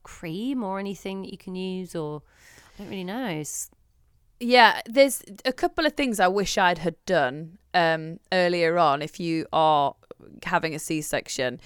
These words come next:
Speaker 2: there's this tape that you can get, and you, you put it,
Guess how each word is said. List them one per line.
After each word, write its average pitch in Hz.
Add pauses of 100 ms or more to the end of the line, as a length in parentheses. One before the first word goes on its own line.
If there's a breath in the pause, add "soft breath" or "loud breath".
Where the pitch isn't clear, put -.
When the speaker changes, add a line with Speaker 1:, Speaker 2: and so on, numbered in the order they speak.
(340 loud breath)
Speaker 2:
there's 196
this - (300)
tape -
that -
you 170
can 175
get, 156 (160)
and 165
you, 175
you 175
put 214
it, -